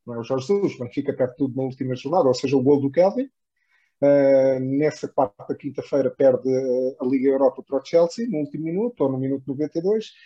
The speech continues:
e no fim de semana perde a Taça de Portugal,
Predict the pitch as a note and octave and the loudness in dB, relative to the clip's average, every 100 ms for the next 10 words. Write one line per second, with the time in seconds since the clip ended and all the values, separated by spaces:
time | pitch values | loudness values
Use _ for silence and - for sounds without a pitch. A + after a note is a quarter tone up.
0 | _ _ G#3+ G3+ G3 A3 G3 A3 A3 A3 | _ _ -4 -4 -4 -6 -4 2 4 4
1 | A#3+ - _ G3+ G3 F#3 G#3 G3+ G3+ F3 | 2 -4 _ 2 2 2 2 4 2 2
2 | F#3 - - F#3 - A3+ C#3 | 0 -2 -10 -8 0 0 0